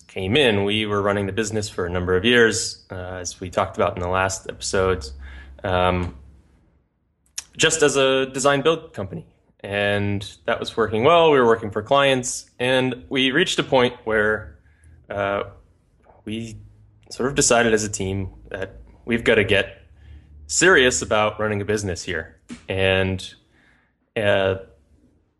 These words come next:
in that decision, there was, how are we really going to take control over, uh, the revenue and the profit side of this business when there's so much unknown about the, the market itself, especially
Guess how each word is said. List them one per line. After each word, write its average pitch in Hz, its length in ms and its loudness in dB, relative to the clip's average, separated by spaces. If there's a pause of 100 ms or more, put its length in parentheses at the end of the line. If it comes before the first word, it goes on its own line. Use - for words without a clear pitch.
(340)
in 170 220 4
that 131 180 2
decision, 120 680 -2
there 117 220 2
was, 113 420 0
how 147 240 0
are 156 120 -2
we 135 160 -6
really 120 300 -2
going 110 300 -2
to 107 160 -6
take 113 240 -2
control 123 640 4
over, 98 640 0 (640)
uh, 95 240 -12 (160)
the 175 100 -8
revenue 120 460 6
and 104 140 4
the 98 40 2
profit 101 380 -2
side 90 260 -4
of 85 100 -8
this 95 160 -6
business 113 640 0
when 101 580 0 (580)
there's 113 240 2
so 117 200 4
much 120 380 2
unknown 107 560 4
about 92 600 -2 (400)
the, 95 500 -4 (580)
the 107 160 0
market 117 420 2
itself, 107 600 0
especially 113 540 -4